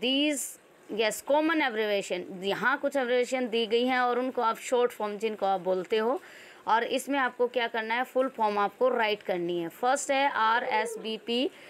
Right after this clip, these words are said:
तो इसमें आएगा आपको रीपेंडल्स हिल्स, यस, प्लेट। नेक्स्ट है डीआईवाई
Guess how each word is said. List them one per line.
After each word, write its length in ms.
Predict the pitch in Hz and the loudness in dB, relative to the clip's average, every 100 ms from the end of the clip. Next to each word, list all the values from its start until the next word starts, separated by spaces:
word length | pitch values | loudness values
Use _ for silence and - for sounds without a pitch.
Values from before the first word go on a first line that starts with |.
| - - | -20 -2
तो 140 | 269 269 | 2 4
इसमें 340 | 294 285 285 | 2 0 0
आएगा 380 | 285 226 220 233 | 2 0 0 2
आपको 480 | 226 226 240 - 247 | 4 4 0 0 0
रीपेंडल्स 1040 | 214 254 302 247 220 208 214 226 - - - - | 2 -2 -2 0 0 2 2 0 -4 -12 -14 -4
हिल्स, 340 | 214 254 254 208 - - - - - 196 | 2 2 2 -6 -10 -14 -20 -20 -12 0
यस, 260 | 247 277 | 0 0
प्लेट। 440 | - 240 220 185 - _ _ _ _ _ - | -2 0 0 0 -6 _ _ _ _ _ -6
नेक्स्ट 320 | 202 269 - | -2 -2 0
है 160 | 294 294 208 | 0 0 -2
डीआईवाई 680 | 262 277 262 254 254 262 | 0 2 2 0 0 0